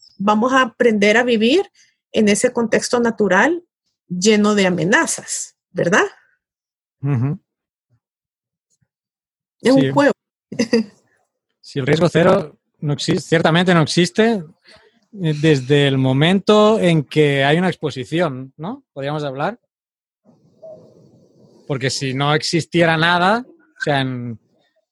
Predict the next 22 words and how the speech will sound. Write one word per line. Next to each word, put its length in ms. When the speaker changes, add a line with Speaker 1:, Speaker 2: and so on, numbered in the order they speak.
Speaker 2:
en 140
la 100
Siberia, 580
por 140
ejemplo, 580
pues 160
poco 280
riesgo 840
habrá 460
de, 260
a 160
determinada 600
amenaza, 480
que 80
siempre 280
hay 60
que 260
vincularla 800
a 120
la 160
amenaza 400
correspondiente. 720